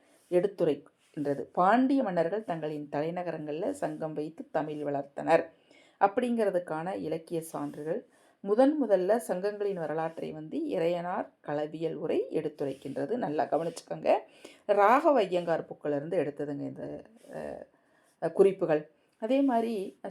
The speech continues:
ச-, முதற் சங்கம், மொத்த சங்க உறுப்பினர்கள் ஐநூத்தி நாப்பத்தி ஒன்பது அப்படின்னு சொல்லுவாங்க. அ, தலைச்சங்கம் வந்து எண்பத்தி ஒன்பது புலவர்கள். இச்சங்கம் நாலாயிரத்தி நானூத்தி நாப்பது ஆண்டுகள் நடைபெற்றன அப்படின்னு சொல்லுவாங்க.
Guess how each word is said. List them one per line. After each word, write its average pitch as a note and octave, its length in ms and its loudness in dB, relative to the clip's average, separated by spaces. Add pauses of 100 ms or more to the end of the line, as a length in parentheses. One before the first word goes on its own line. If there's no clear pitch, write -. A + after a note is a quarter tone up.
(100)
ச-, - 180 -4 (180)
முதற் C4 360 6
சங்கம், D#3+ 440 -4
மொத்த F3+ 300 -6
சங்க F#3 320 -4
உறுப்பினர்கள் E3 540 -4
ஐநூத்தி F#3+ 480 -8
நாப்பத்தி E3+ 680 -8
ஒன்பது D3 420 -4
அப்படின்னு D3 220 -6
சொல்லுவாங்க. C#3+ 720 -6 (600)
அ, F3+ 220 -2
தலைச்சங்கம் B3 760 4
வந்து G#3 560 0
எண்பத்தி F#3+ 440 -6
ஒன்பது D#3 380 -6
புலவர்கள். D#3+ 920 -2 (340)
இச்சங்கம் B3+ 440 0
நாலாயிரத்தி B3 460 4
நானூத்தி F#3 380 -4
நாப்பது E3 260 -4
ஆண்டுகள் E3+ 500 -2
நடைபெற்றன D3 800 -6
அப்படின்னு C#3 180 -8
சொல்லுவாங்க. C#3 640 -6